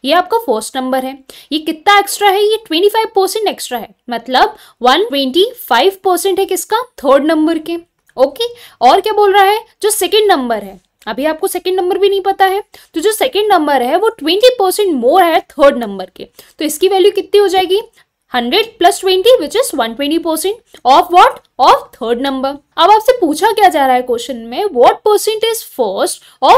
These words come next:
second? मतलब आपको यहाँ बताना है कि फर्स्ट सेकंड का कितने प्रतिशत है, मतलब कितना परसेंट है, मतलब आपको किसकी वैल्यू निकालनी है? First number divide by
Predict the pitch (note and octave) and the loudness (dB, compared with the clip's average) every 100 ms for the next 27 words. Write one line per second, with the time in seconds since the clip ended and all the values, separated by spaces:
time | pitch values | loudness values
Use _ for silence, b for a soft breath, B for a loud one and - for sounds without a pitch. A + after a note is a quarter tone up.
0 | B4+ - - F#3+ G3+ A3+ A3+ A3 F#4 E4 | 2 -4 -8 -10 -12 -14 -8 -2 2 2
1 | B3+ F#4 F4+ F#4+ A#3 - G3+ C#4+ D#4+ C4+ | 0 -2 0 0 -2 -6 -6 -4 -4 -6
2 | D4+ G#4 - B3+ F#4+ - D#4 G4+ A4+ A#4 | 0 -2 2 0 0 -4 -4 -4 -2 -4
3 | - - A#4 F#4+ C4 A3 D#4+ E4 E4+ F4+ | -4 -4 -2 -2 -4 -4 -4 -4 -6 -8
4 | G#3+ E4 G#4+ F#4 - G#4 C#4+ B3+ G#3+ G#3 | -6 -4 -2 -4 -2 0 0 0 -6 -14
5 | - b - B3 C#4+ D4 F#4+ D#4 D#4 F#4 | -20 b -12 -4 -2 -2 -4 -6 -4 -2
6 | F4+ G4 F#4+ F4+ F4 F4+ A#4 - b b | 0 -2 0 0 0 -2 -4 -8 b b
7 | _ D4+ C4 F4+ G4 F4+ F4+ G#4 B4 - | _ 0 2 2 0 0 2 0 0 -4
8 | B3 A3 A#3 C#4+ C#4 G#4+ | -6 -4 -2 -4 -2 -4